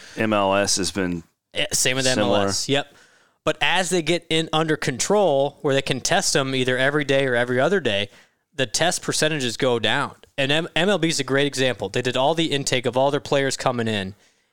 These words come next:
Speaker 2: and I think the positives were right around, um, five percent. They had, like, sixty-five total of players and staff that tested positive. They did test again this week, and there were five total.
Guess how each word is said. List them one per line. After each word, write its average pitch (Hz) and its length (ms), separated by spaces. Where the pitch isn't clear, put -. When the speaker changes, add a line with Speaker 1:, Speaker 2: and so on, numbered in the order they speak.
Speaker 2:
and 123 140
I 117 40
think 147 200
the 139 80
positives 120 640
were 113 200
right 123 260
around, 117 800
um, 104 520
five 120 340
percent. - 560
They 113 80
had, 117 160
like, 101 220
sixty-five - 960
total - 480
of 110 260
players 120 320
and 107 100
staff 104 260
that 101 120
tested 107 320
positive. 95 380
They 131 100
did 151 280
test - 360
again 131 220
this 135 240
week, 101 280
and 123 160
there 120 100
were 110 140
five - 540
total. - 400